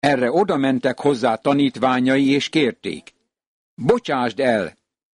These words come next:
mert utánunk kiáltozik.” Máté evangéliuma, tizenötödik rész, huszonkettedik és huszonharmadik vers. A síró főniciai asszony számos fajnak a keveréke volt, és igazi pogány.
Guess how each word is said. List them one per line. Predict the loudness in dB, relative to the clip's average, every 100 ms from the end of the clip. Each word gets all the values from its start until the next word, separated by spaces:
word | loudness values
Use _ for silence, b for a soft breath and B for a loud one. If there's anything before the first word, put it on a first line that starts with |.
| _
mert | -2 0 0
utánunk | -2 0 2 2 2 2 0
kiáltozik.” | 0 0 0 -2 -4 -4 -8 -12 _ _ _ _ _ _
Máté | 0 2 2 0 0
evangéliuma, | 2 0 0 0 2 2 2 2 -2 _ _ _ _ _ _
tizenötödik | -2 0 2 0 0 -2 -2 0
rész, | 0 0 -4 -16 _ _ _ _ _ _ _
huszonkettedik | 0 2 0 0 -2 -2 -2 0 0
és | -2 0
huszonharmadik | -2 0 -2 0 -2 -2 -6 -8 -6
vers. | -6 -4 -8 -14 _ _ _ _ _ _ _ _ _ _ _ _ _
A | -2
síró | 2 2 4 2
főniciai | 2 0 2 0 2 0 2 2
asszony | 0 -2 -2 2 2 -2
számos | _ -4 0 2 2 0
fajnak | -2 -2 -2 -2 -4
a | -6
keveréke | -4 -2 0 0 -2 -2 -2
volt, | 2 2 0 -2
és | -6
igazi | -2 0 0 0
pogány. | -2 -2 -2 -4 -4 -8